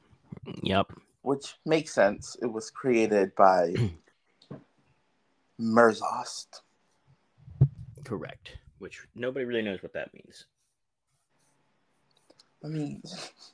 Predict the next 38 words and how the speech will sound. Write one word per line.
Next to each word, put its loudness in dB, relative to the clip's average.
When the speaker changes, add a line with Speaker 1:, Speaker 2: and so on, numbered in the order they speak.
Speaker 1:
We -2
kinda 8
Speaker 2:
it's 4
Speaker 1:
can 0
Speaker 2:
like -8
Speaker 1:
speculate, 4
but -8
we -4
don't -4
really 4
know -6
what -8
that -4
word -12
means. -12
Speaker 2:
Well, 8
they, 2
well, 8
yeah, 8
we 0
don't -2
know -4
what -6
the -10
word 2
means. -14
We -6
know 4
that 6
it 0
means -2
creating 2
something 0
out 8
of -6
nothing. 0
Speaker 1:
Mm-hmm. 0
<clears throat> 12